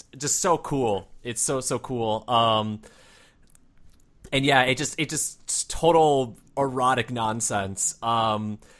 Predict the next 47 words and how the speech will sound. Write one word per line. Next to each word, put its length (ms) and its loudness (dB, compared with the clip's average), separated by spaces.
one 260 0
thing 160 -2
that's, 320 -4
you, 260 -12
you 80 -10
might 180 2
be, 120 -6
might 300 -2
find 160 -2
interesting, 280 -6
and 80 -4
this 120 -2
is 60 -4
partly 240 2
why 180 2
I 120 4
actually 260 0
put 160 -4
Prince 240 -4
above 400 -2
Michael 240 -2
Jackson. 420 -4
Prince 420 -2
played 280 2
every 220 0
instrument 320 -4
on 100 -2
this 140 -2
album 260 -2
except 280 -4
for 60 -6
the 100 -4
drums 480 -2
on 400 0
two, 480 0
mm, 360 -6
United 380 -2
for 120 -4
West 200 -2
Compton. 500 -6
Um, 720 0
otherwise, 460 6
he 140 -4
does 360 4
all 300 8
the 100 0
in-, 160 -2